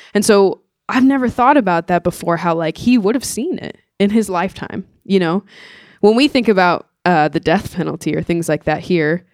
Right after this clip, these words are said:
as gruesome as that may be, we all know what we're talking about, the different ways that they do that, or we've heard about this or whatever. And so it's, it's crazy to me to think about that. Like,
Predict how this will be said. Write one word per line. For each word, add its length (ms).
as 80
gruesome 540
as 140
that 180
may 120
be, 220
we 140
all 240
know 400
what 200
we're 100
talking 420
about, 300
the 60
different 320
ways 280
that 140
they 120
do 220
that, 260
or 100
we've 160
heard 220
about 280
this 220
or 60
whatever. 340
And 160
so 180
it's, 140
it's 140
crazy 380
to 80
me 160
to 40
think 200
about 220
that. 180
Like, 180